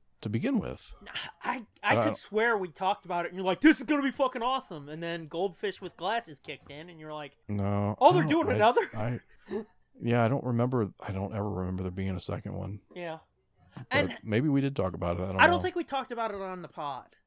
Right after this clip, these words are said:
Speaker 2: I, well, I,
Speaker 1: Oh,
Speaker 2: I can
Speaker 1: okay.
Speaker 2: confirm we didn't, but I'm
Speaker 1: Okay.
Speaker 2: pretty sure we talked about it, 'cause I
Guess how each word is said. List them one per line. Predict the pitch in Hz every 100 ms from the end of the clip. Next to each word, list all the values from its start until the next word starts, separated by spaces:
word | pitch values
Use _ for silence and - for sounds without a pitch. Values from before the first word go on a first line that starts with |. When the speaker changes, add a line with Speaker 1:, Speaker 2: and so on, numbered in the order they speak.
| _
Speaker 2:
I, | 170 190 -
well, | 190 180
I, | 160 165 _ -
Speaker 1:
Oh, | 202 185
Speaker 2:
I | 233
can | -
Speaker 1:
okay. | 82
Speaker 2:
confirm | 131 - 214 196
we | 156
didn't, | 131 131 127 120 _ _
but | 208 202
I'm | 190
Speaker 1:
Okay. | 190
Speaker 2:
pretty | 190 320 359
sure | - 294 262
we | 220
talked | - 214 220 -
about | 190 180 180
it, | - _ _ _ -
'cause | 202
I | 196